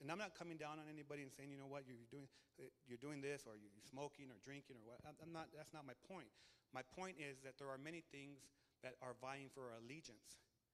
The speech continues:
It could be a cigarette. And you, you, and, and, and I was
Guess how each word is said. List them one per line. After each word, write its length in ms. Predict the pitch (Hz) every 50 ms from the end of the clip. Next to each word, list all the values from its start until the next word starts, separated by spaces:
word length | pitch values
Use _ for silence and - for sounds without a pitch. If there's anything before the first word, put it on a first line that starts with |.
| _ _ _ _ - - 147
It 80 | 143
could 80 | 156 147
be 80 | 147 147
a 80 | 135
cigarette. 480 | - - 180 180 160 143 123 110 110 - - - - - - _ _ _ _ _ _ _ _ _ _ _ _
And 160 | - 123 123 131
you, 80 | 139 123 - - - - - -
you, 160 | 147 151 160
and, 120 | 156 175 -
and, 120 | 180 185 185
and 120 | - 202 196
I 160 | 190 196 214 180
was 160 | 196 190